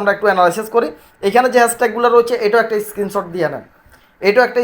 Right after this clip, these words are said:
স্ক্রিনশট দেন ভাই। আপনি যখন রিলসের ভিডিও আপলোড করবেন তখন এই রিলসের যে হ্যাশট্যাগুলো রয়েছে এগুলো দেখে দেখে ইউজ করে ভিডিও আপলোড করবেন, গ্যারান্টি দিলাম ভিডিও ভাইরাল হবে, নিশ্চিত থাকেন। এখানে দেখেন হ্যাশট্যাগ রিলস দিছি, রে-, হ্যাশট্যাগ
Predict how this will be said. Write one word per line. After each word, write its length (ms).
স্ক্রিনশট 480
দেন 120
ভাই। 120
আপনি 180
যখন 180
রিলসের 300
ভিডিও 220
আপলোড 240
করবেন 260
তখন 260
এই 140
রিলসের 360
যে 100
হ্যাশট্যাগুলো 520
রয়েছে 240
এগুলো 180
দেখে 220
দেখে 240
ইউজ 240
করে 220
ভিডিও 240
আপলোড 280
করবেন, 220
গ্যারান্টি 420
দিলাম 160
ভিডিও 280
ভাইরাল 300
হবে, 200
নিশ্চিত 340
থাকেন। 200
এখানে 200
দেখেন 260
হ্যাশট্যাগ 340
রিলস 280
দিছি, 200
রে-, 280
হ্যাশট্যাগ 340